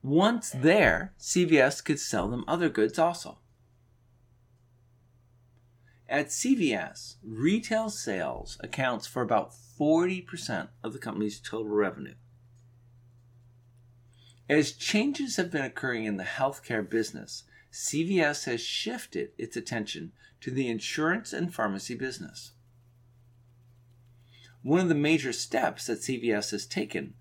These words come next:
was to purchase insurer, uh, Athena for sixty-six billion dollars.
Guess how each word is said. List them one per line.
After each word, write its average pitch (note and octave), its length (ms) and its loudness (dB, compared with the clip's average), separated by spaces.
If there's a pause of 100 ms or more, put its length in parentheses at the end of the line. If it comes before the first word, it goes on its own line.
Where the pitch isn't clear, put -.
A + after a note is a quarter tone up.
(180)
was A2+ 160 -4
to C3 120 -2
purchase D3+ 520 -2
insurer, C3 760 -2 (160)
uh, A2 220 -2 (140)
Athena - 600 -4 (380)
for B2 520 -2 (100)
sixty-six - 1300 -6 (300)
billion A#2+ 500 2
dollars. F2+ 580 -4